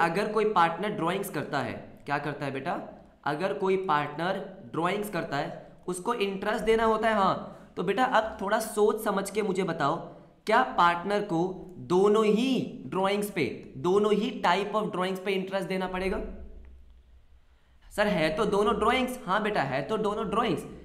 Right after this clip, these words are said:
क्या दोनों पे ही उसको interest देना पड़ेगा? मुझे बताओ, Partner ने पैसे विड्रॉ करे हैं, interest देना पड़ेगा दोनों पे?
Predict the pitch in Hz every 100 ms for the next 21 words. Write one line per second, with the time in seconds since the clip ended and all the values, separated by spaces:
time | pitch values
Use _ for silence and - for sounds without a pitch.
0 | - 190 156 165 180 220 220 208 220 214
1 | 220 208 208 208 208 208 196 196 196 165
2 | 156 160 160 143 113 - - - _ _
3 | 143 151 151 208 208 214 185 180 214 208
4 | 196 196 202 202 214 208 170 185 196 190
5 | 202 196 202 202 190 190 202 220